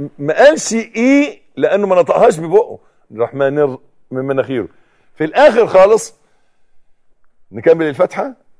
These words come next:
"أعوذ بالله من الشيطان الرجيم". قولي ورايا. ايوه انتي،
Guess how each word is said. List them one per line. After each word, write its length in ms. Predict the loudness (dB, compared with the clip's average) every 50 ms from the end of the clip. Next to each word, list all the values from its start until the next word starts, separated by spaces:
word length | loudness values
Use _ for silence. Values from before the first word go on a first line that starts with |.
| _ _ _ _ _ _ -8 -4
"أعوذ 380 | -2 -2 -2 -2 -6 -6 -6
بالله 440 | -8 -8 -8 -8 -4 -2 0 0 -2 -2 -6
من 140 | -10 -8 -8
الشيطان 720 | -8 -10 -8 -10 -8 -8 -8 -8 -4 -2 0 0 0 -2
الرجيم". 640 | -4 -10 -8 -6 -4 -4 -4 -4 -8 -8 -8 -10 -10 -12 -6 -4
قولي 160 | -2 2 4
ورايا. 340 | 4 6 6 6 6 4 0 -12 -16 -16 -18 -20 -20 -20 _ _ _ _ _ _ _ _ _ _ _ _ _ _ _ _ _ _ _ _ _ _ _ _ _ _ _ _ _ _ _ _ _ _ 0 0
ايوه 200 | 2 4 4 4
انتي، 420 | 2 2 -2 -6 -8 -8 -8 -14